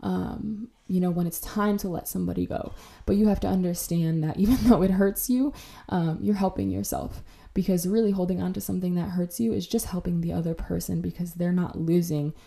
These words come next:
um, a really good thing for them, most likely. Uh,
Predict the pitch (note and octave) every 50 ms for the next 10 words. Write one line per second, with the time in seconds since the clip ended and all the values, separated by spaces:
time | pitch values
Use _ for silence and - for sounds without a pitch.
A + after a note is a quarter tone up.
0 | - - - - - - F#3 F3+ F3 - - - - G3 G3 B3 C#4+ D4+ C#4 C4+
1 | C4 B3 - - C#4+ E4 F4+ F4 - A3 G3 G3 G3 G#3 G#3+ G3+ G3+ - G#3 G#3
2 | G3+ G#3 G3+ - - A3+ B3 B3 - - - A3 - - - - - - _ _
3 | _ - - - - - - -